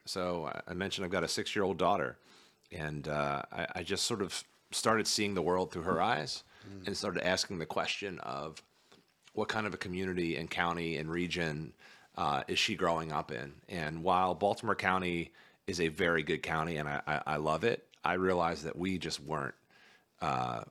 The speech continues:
Speaker 1: we weren't realizing our fullest potential. And so I sort of started by listening,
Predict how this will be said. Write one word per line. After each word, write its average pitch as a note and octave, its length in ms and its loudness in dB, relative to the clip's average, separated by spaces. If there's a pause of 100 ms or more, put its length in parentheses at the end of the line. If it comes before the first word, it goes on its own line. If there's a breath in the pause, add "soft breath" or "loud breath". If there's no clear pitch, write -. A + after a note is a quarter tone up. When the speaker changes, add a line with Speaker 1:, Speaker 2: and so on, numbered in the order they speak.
(120)
Speaker 1:
we G2+ 140 2
weren't F2 240 4
realizing D#2+ 440 2
our B1+ 120 -2
fullest - 320 -4
potential. A1+ 520 -6
And E2 120 -4
so C2+ 320 0
I - 20 -4
sort G#2+ 240 2
of F#2+ 160 0 (880 loud breath)
started E3+ 380 8
by G2 100 4
listening, F#2 500 2